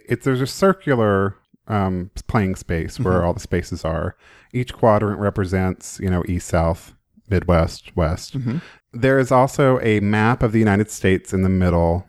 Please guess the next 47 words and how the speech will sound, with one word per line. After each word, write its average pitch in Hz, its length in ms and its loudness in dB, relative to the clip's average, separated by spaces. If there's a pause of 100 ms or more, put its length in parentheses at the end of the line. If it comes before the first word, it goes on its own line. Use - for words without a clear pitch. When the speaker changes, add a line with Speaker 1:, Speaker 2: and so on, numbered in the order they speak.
(240)
Speaker 1:
and 95 200 0
it 95 160 -2
says 95 360 0
what 90 360 0
the 92 140 -2
electoral 90 640 0
votes 82 400 -4
are 82 160 0
in 80 80 -4
all 82 140 -4
those. - 480 -8 (200)
Speaker 2:
Mm-hmm. 107 260 -6 (200)
Speaker 1:
And 92 540 4
they 95 260 0
are 92 160 2
also 85 260 -2
color-coded 82 600 -4
by 82 140 -4
region. - 520 -10 (220)
Speaker 2:
Yes. 170 220 -10
Speaker 1:
I 214 40 2
never 262 220 4
realized 135 440 4
that - 100 -2
Oklahoma 98 640 -2 (380)
was 98 260 -2
considered 92 600 -2
part 95 220 0
of 82 80 -2
the 80 60 -4
West. - 640 -4 (340)
Speaker 2:
Apparently 123 460 -6
it 117 100 -4
is. 170 340 -10 (360)
Speaker 1:
I 123 120 2
think 233 180 2
Oklahoma 170 340 4
is, 110 120 -2
like, 110 180 0
one 107 140 4
of 98 60 2
those 90 200 0
weird 87 460 2
states, - 440 -4
'cause - 220 -4
I 110 80 0
think 135 260 -4